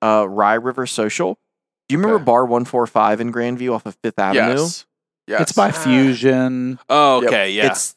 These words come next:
Speaker 1: it took over that building, Bar
Speaker 4: It's close
Speaker 1: one four five,
Speaker 4: to it.
Speaker 1: when
Speaker 4: It's, like, a, a little
Speaker 3: Mm.
Speaker 4: further west. It's, like, a
Speaker 3: Mm.
Speaker 4: block west.
Speaker 1: It's closer to Olentangy.
Speaker 3: Question for you guys.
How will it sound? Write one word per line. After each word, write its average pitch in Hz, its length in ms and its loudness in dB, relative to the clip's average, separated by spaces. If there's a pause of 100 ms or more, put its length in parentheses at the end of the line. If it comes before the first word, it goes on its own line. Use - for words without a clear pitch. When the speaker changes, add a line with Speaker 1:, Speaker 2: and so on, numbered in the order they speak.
Speaker 1:
it 131 140 -2
took 165 220 -2
over 139 240 2
that 107 220 0
building, 95 300 -4
Bar 98 140 0
Speaker 4:
It's 107 80 2
close 107 40 0
Speaker 1:
one 110 120 2
four 160 200 4
five, 104 180 2
Speaker 4:
to 107 60 4
it. - 40 2
Speaker 1:
when 110 80 2
Speaker 4:
It's, 101 120 -2
like, 135 140 0
a, 123 60 2
a 135 260 -2
little 135 220 4
Speaker 3:
Mm. 131 40 -8
Speaker 4:
further 120 380 2
west. 104 560 -2
It's, 135 240 -6
like, 120 140 2
a - 60 -4
Speaker 3:
Mm. - 60 -6
Speaker 4:
block 107 280 0
west. 101 340 -6
Speaker 1:
It's 135 120 -6
closer 180 320 -2
to 147 60 2
Olentangy. 120 420 0
Speaker 3:
Question 151 500 0
for - 160 -8
you 110 100 -2
guys. 95 320 -6